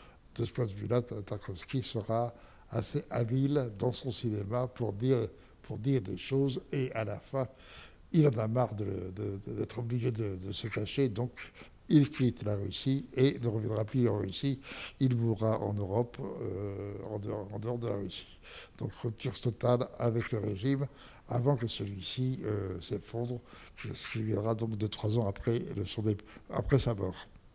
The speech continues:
Euh, vo-, voilà, c'est déjà quelques données. Euh, maintenant, je vous laisse un peu la parole, puisque ce n'est pas évidemment sur cette séance-là qu'on va vra-, véritablement travailler sur Tarkovsky.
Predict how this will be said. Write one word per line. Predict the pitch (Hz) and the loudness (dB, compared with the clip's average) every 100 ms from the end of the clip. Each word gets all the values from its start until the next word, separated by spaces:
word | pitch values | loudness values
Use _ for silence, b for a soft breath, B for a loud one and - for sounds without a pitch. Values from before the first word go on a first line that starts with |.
| - - - - - - - - B B B B B 156 | -20 -20 -20 -20 -20 -20 -20 -16 B B B B B 6
Euh, | 139 139 135 131 123 | 8 10 10 10 8
vo-, | 135 135 | 4 2
voilà, | 117 143 | 6 6
c'est | 139 131 123 117 | 6 2 2 2
déjà | 107 117 110 117 | 2 0 2 0
quelques | 127 117 127 | 0 2 2
données. | 113 117 123 139 156 180 196 113 | 4 2 4 4 6 4 0 -2
Euh, | 110 107 | 0 0
maintenant, | 113 123 139 | 0 4 4
je | 107 104 | 2 0
vous | 107 | 0
laisse | 107 107 | 0 -2
un | |
peu | 104 104 | -4 -4
la | 101 | -2
parole, | 110 123 139 | 0 2 2
puisque | - 92 - 101 95 87 B B B - | -2 -10 -6 -4 -4 -6 B B B -4
ce | 98 | -4
n'est | |
pas | 98 110 110 | -2 -2 -2
évidemment | 113 113 110 110 113 - B B | -2 -2 -2 0 0 -2 B B
sur | - 131 104 | -6 -4 0
cette | 120 | -2
séance-là | 117 110 101 - 131 131 | 0 -2 -2 -4 -2 -2
qu'on | - 107 | -2 -2
va | 104 | -2
vra-, | 101 113 123 117 | -2 0 0 0
véritablement | 110 113 - 98 98 98 131 - B B | -2 -2 -4 -4 -4 0 0 -2 B B
travailler | - - 113 110 127 120 | -8 0 2 4 4 2
sur | 120 | -2
Tarkovsky. | 110 - 101 - 113 | -4 -4 -8 -6 -10